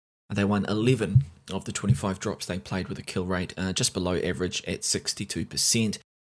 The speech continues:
They were ranked third in the division coming in and eighteenth overall, so, uh, again, a team that probably felt that they could have finished better than, uh, just the two wins. Uh, I Hate My Team really shared the performance amongst their pilots, uh, with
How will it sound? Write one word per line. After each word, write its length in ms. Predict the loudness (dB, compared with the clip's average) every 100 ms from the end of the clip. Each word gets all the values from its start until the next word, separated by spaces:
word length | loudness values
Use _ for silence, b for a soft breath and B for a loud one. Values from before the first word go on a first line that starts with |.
| _
They 120 | 0 2
were 200 | 4 4
ranked 260 | 2 0
third 360 | -4 2 4 4
in 80 | 2
the 100 | 2
division 360 | 2 0 0
coming 340 | -2 -2 0 0
in 180 | 0
and 180 | 0 -2
eighteenth 440 | -2 0 0 -2 -4
overall, 640 | -4 -2 0 2 4 4 4
so, 280 | 2 2 2 -2 _ _ -2
uh, 80 | -2
again, 280 | 2 2
a 80 | 2
team 240 | 2 2 2
that 120 | 0
probably 240 | -2 -2
felt 240 | -2 -2 -2
that 160 | -2
they 120 | -4 -6
could 340 | -2 0 0
have 240 | 0 0
finished 580 | -2 -8 -2 2 2 0
better 220 | -2 0
than, 280 | 0 0 0
uh, 180 | -2 -2
just 360 | 0 2 2 2
the 80 |
two 220 | 0 2 2
wins. 540 | 2 2 0 0 0 -4 _ _ _ _ _ _ -4
Uh, 160 | 0 2
I 120 | 4
Hate 180 | 4 4
My 120 | 4
Team 260 | 2 2 2
really 200 | 2 4
shared 500 | 4 4 4 2 2
the 60 | -2
performance 680 | -8 -4 -2 0 0 -2 0
amongst 560 | 2 2 0 0 -2
their 120 | 0 -2
pilots, 720 | 0 0 0 -2 0 0 -2 -4
uh, 220 | -2 0
with 220 | 0 -2